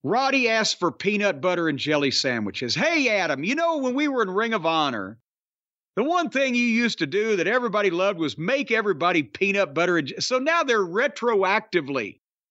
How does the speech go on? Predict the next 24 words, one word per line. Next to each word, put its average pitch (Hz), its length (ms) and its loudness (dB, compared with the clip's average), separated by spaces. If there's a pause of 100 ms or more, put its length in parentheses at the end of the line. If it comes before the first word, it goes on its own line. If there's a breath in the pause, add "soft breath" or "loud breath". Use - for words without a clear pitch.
(260)
going 233 380 0
back 226 380 0
ten 233 320 0
years 214 420 2
to 175 100 -4
make 180 300 0
people 170 360 0
look 170 200 0
like 160 320 0 (440)
uncool 196 880 2
dicks. - 580 0 (1000 loud breath)
It's 214 240 2
not 294 260 0
just 240 240 0
that 220 160 0
they're 220 220 0
uncool 220 680 0
dicks 214 300 -2
now, 214 280 2
they've 196 220 0
always 214 640 0
been 123 460 0 (420)
uncool 196 720 0
dicks. - 640 -2